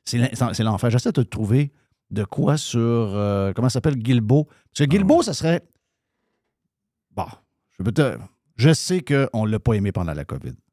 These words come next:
Speaker 2: Mais là, tu vas pas, ah non, c'est pas parce que c'est ta députée que là, t'essayes de
Speaker 1: Ben, je pense que Guilbeault, la, la première qui va t'appeler pour faire le switch au Parti conservateur,
Speaker 2: Je pense
Speaker 1: je pense
Speaker 2: que c'est elle.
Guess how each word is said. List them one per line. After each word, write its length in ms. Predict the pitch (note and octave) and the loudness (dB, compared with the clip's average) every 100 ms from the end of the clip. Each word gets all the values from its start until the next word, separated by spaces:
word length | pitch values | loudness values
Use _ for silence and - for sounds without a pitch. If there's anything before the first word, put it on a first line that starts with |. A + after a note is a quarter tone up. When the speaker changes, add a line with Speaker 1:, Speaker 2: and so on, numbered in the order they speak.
| _ _ _ _ _ _ _ _ _ - | _ _ _ _ _ _ _ _ _ -2
Speaker 2:
Mais 60 | |
là, 220 | F#2 G2 - | 2 2 0
tu 60 | - | -2
vas 60 | G#2+ | -2
pas, 140 | C#3+ C3+ | 0 2
ah 40 | |
non, 120 | B2+ A#2 | 2 0
c'est 80 | |
pas 80 | - | -2
parce 180 | F#3 B2 | -2 -2
que 20 | |
c'est 60 | A2+ | -2
ta 120 | A2 | -2
députée 420 | G2+ G#2 - C3+ | 0 -4 -2 -2
que 100 | C3+ | 0
là, 140 | G#2+ A2+ | 0 0
t'essayes 480 | G#2 F#2+ - A#2+ A2 | 0 -4 -2 -2 0
de 300 | F#2+ F#2 F2 - _ - | 0 -2 -4 -10 _ -8
Speaker 1:
Ben, 300 | A#2 G2+ A#2+ | -8 -4 -4
je 60 | - | 0
pense 200 | G#3+ - | 0 0
que 80 | |
Guilbeault, 760 | A#2 G2+ A#2 A2 G2 A#2 C3+ - | -4 -2 0 0 0 2 2 0
la, 180 | G#2 G#2+ - _ - | -4 -6 -6 _ -6
la 160 | B2+ | -4
première 680 | B2 - F#3+ G3 G3 A3 G3+ | -2 -2 2 4 4 2 0
qui 120 | - | -4
va 160 | B2 B2+ | 0 0
t'appeler 580 | - C3 - A#2 A2+ A#2+ | 0 -2 0 0 0 -2
pour 260 | - - | -4 -8
faire 240 | - B2 A2+ | -4 -2 0
le 140 | G#2 | -2
switch 420 | - - A2+ - | -6 -4 -4 -4
au 40 | F2 | -6
Parti 280 | F2+ F2 - | -6 -8 -6
conservateur, 600 | F#2 - F2+ D#2 - E2 | -4 -4 -6 -6 -6 0
Speaker 2:
Je 60 | D3 | 2
pense 40 | |
Speaker 1:
je 40 | F#3 | 2
pense 40 | |
Speaker 2:
que 40 | - | 2
c'est 140 | C3 | 2
elle. 320 | A#3 C4 A2+ | 2 0 -4